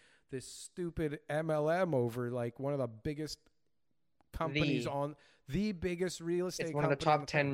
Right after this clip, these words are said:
Speaker 2: ten recognized brands in the
Speaker 1: Right.
Speaker 2: world, like,
Speaker 1: So how
Speaker 2: with
Speaker 1: can it
Speaker 2: Coca-Cola and
Speaker 1: and
Speaker 2: McDonald's.
Speaker 1: Right. And so how can it not be a super fat cat that has all kinds of extra,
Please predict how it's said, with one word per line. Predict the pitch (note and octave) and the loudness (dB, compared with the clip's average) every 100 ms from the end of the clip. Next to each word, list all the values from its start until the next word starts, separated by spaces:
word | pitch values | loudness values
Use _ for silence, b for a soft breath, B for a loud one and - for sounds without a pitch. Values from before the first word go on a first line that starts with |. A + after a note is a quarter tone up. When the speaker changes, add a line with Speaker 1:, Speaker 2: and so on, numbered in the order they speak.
| C3+ | 0
Speaker 2:
ten | C3+ | 2
recognized | C3 C3+ B2+ B2+ B2 | 2 2 0 0 0
brands | B2 B2 A#2+ | 2 2 0
in | A#2+ | -4
the | A#2 | -2
Speaker 1:
Right. | A#2+ | 0
Speaker 2:
world, | A#2 G#2 | 0 -2
like, | A2 A2 - | -4 -8 -12
Speaker 1:
So | - D#3 | -10 -8
how | C#3+ F3+ | -4 -4
Speaker 2:
with | G#3 | -4
Speaker 1:
can | - | -2
it | C3 | -2
Speaker 2:
Coca-Cola | A#2+ - C3 B2 A#2+ A#2 A2+ | -2 -2 0 2 2 2 0
and | A2 | -6
Speaker 1:
and | A2 _ _ _ | -12 _ _ _
Speaker 2:
McDonald's. | - B2 A#2 - - | -4 -2 -2 -4 -6
Speaker 1:
Right. | G3 D3+ | -2 -2
And | B2 C#3+ - | -4 -8 -8
so | - | -8
how | C#3 F#3+ A3 | -4 -2 -2
can | - | -2
it | G3+ C#3 | -4 -2
not | C3 C#3+ D#3 | 0 0 -2
be | C#3 C3+ | -2 -2
a | G#2+ | -4
super | - - F3+ D#3 | -8 -6 -4 -6
fat | - D#3+ C#3+ - - | -4 -4 -4 -6 -4
cat | D#3 B2+ - | -2 -2 -4
that | B2 | -6
has | A2+ A#2+ | -4 -4
all | - D3 D#3 D#3 | -4 -6 -6 -8
kinds | - D3 D3+ D3+ | -10 -6 -4 -4
of | C3+ B2 - | -4 -6 -8
extra, | D3 - - - C#3+ C3+ | -10 -8 -10 -6 -2 -2